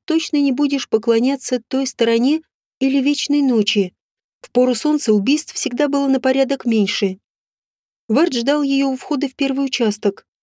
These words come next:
«Должен признать, я уже пожалел, что пригласил тебя прогуляться. После той кипы бумаг, что я только что сдал Лату.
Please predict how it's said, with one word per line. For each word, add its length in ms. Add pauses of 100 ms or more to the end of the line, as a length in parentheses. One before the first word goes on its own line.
(480)
«Должен 520
признать, 420
я 140
уже 200
пожалел, 440
что 160
пригласил 500
тебя 240
прогуляться. 720 (680)
После 300
той 220
кипы 300
бумаг, 360
что 180
я 140
только 320
что 240
сдал 280
Лату. 440